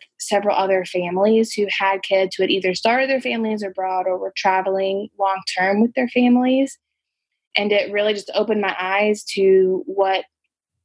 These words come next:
that can be like and the possibilities there. And we got, actually, we got married when we were in Costa Rica. We had our wedding in Monteverde where we lived. And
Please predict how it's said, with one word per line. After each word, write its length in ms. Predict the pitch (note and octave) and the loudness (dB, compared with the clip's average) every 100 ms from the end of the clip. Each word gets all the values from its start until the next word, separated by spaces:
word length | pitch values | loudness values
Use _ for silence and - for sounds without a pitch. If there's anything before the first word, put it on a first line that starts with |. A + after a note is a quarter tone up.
| - | -2
that 180 | F3+ - | -2 -2
can 200 | - G3 | -6 -6
be 180 | F#3 F#3+ | 0 2
like 380 | F#3 G3 C#4+ A#3 | 4 2 0 -2
and 100 | F#3 | -6
the 80 | |
possibilities 840 | F3 F#3 F#3 - F3+ F3+ F3+ F#3 F3+ | -6 -8 -8 -8 -2 0 2 2 2
there. 440 | F3+ F3+ F#3+ G#3 | 2 2 2 2
And 240 | G3 F3+ F3+ _ _ _ _ | 0 -4 -10 _ _ _ _
we 200 | G3 G#3+ | 0 2
got, 200 | A#3 A3 | 2 0
actually, 400 | G#3+ G#3 - G#3+ | -2 -6 -4 -4
we 340 | G#3 G#3 G3+ G3 _ | -2 -4 -6 -8 _
got 180 | A#3 - | -2 0
married 560 | G#3+ G#3+ A3 G#3 G3 | 2 2 2 2 2
when 140 | F#3+ F#3+ | 0 -2
we 80 | G3 | -2
were 120 | F#3 | -2
in 180 | F#3 F3+ | -2 -2
Costa 340 | F#3+ F#3 F#3+ | -2 -2 0
Rica. 360 | F3+ F3+ F3 F3 | 0 0 -2 0
We 80 | F#3+ | 2
had 160 | F3+ | 2
our 120 | F3+ F3+ | 0 0
wedding 460 | F3+ F3+ F3+ F3 F3+ - | 0 0 -2 -4 -8 -4
in 240 | F#3+ F#3 | -2 0
Monteverde 540 | F#3 F3+ F#3 F3+ F3+ F#3+ | -2 -2 -2 0 0 2
where 180 | F#3+ F3+ | 0 0
we 120 | F3 | 0
lived. 500 | F3+ E3+ F3 A3 - _ _ _ _ - | 0 2 0 -6 -14 _ _ _ _ -4
And 580 | F#3+ F#3 F#3 F3+ F3+ | 0 0 0 -2 -4